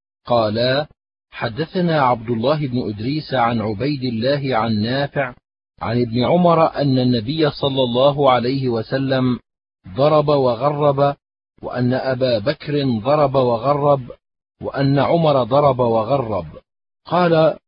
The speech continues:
"وفي الباب عن أبي هريرة وزيد بن خالد وعبادة بن الصامت". قال أبو عيسى: "حديث ابن عمر حديث غريب، رواه غير واحد عن عبد الله بن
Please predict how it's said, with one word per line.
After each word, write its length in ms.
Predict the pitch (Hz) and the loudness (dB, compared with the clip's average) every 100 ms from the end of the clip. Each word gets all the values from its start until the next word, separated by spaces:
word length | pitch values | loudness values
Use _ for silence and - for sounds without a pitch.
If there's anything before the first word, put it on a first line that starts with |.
| - | -4
"وفي 380 | 117 120 110 127 | 2 2 2 -2
الباب 380 | 117 151 185 170 | -2 0 2 2
عن 260 | 139 127 | 0 0
أبي 300 | 135 151 147 | -2 -2 -2
هريرة 680 | 117 117 143 160 147 - 139 | -2 0 0 0 0 0 0
وزيد 400 | 113 117 147 131 | 0 -2 -2 -2
بن 220 | 117 110 | -4 -4
خالد 680 | - 143 147 139 135 135 131 - | 0 0 2 0 0 0 -2 0
وعبادة 840 | 123 107 117 113 139 131 123 - | 2 2 2 2 2 2 -4 -4
بن 180 | 107 104 | -4 -4
الصامت". 720 | 120 - 117 78 69 - - _ _ _ _ | -4 -4 -4 -4 -8 -14 -20 _ _ _ _
قال 260 | 110 107 95 | -2 0 0
أبو 280 | 87 90 78 | -4 -6 -4
عيسى: 480 | 135 135 135 131 - _ _ _ _ | -4 -2 -2 -2 -6 _ _ _ _
"حديث 440 | - 120 127 120 | -6 -4 -4 -4
ابن 220 | 113 120 | -2 0
عمر 420 | 120 170 165 156 135 | 0 2 2 0 0
حديث 520 | 147 110 135 147 143 | -4 -4 -4 -4 -2
غريب، 560 | 123 113 113 147 156 127 - _ _ _ _ | -2 -2 -4 -2 -4 -6 -16 _ _ _ _
رواه 440 | 73 85 123 120 113 | -8 0 0 0 0
غير 260 | 131 135 | -2 0
واحد 760 | 131 127 175 170 151 147 147 143 - _ | 0 0 0 -2 -6 -2 -2 -4 -10 _
عن 200 | 95 127 | -2 0
عبد 240 | 123 127 117 | 2 0 -2
الله 340 | 113 147 156 | -4 -2 -2
بن 120 | 131 | -4